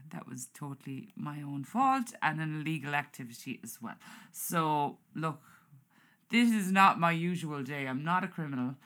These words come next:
but I was having a criminal day. And, uh, yeah, I had a parking fine. So, um, that was forty euro. And then I,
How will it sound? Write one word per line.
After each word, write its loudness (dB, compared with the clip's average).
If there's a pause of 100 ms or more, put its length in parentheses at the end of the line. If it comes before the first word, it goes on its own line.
(320)
but -4 (320)
I 0
was -8
having -4
a -8
criminal -2
day. -4 (400)
And, 0
uh, 0
yeah, -4
I -4
had -6
a -8
parking -4
fine. -6
So, -6
um, -4 (100)
that -2
was -6
forty 0
euro. -4 (480)
And 2
then 0
I, -2